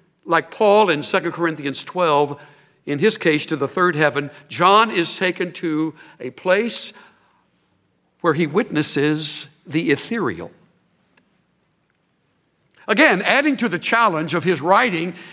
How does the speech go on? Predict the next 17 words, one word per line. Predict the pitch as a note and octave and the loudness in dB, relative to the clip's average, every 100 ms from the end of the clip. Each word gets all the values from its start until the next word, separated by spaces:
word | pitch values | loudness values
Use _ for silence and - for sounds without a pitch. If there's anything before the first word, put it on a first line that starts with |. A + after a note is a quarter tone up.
| - | 2
he | D4 | 6
is | D4+ - | 6 4
now | A3+ G#3 | 2 2
putting | G3+ C4+ A#3 G3 | 2 0 0 2
what | G3+ G#3+ | 0 0
was | F3 | -2
seen | - C4 C#4 A3+ | -2 0 0 2
in | E3+ | 0
a | |
vision | C#3+ A#3 C#4 D3+ F#3 F#3+ - - - | 2 4 2 0 -4 -6 -14 -20 -2
in | G3+ F#3+ | 2 4
the | F#3+ | 4
language | G#3 C4+ C#4 G#3 D#3+ | 4 4 2 0 0
of | F#3+ | 0
his | G3 F3+ | 2 2
own | G#3 D4+ D#4 | 4 4 2
time | - F#3 F3 F3+ | 2 4 4 2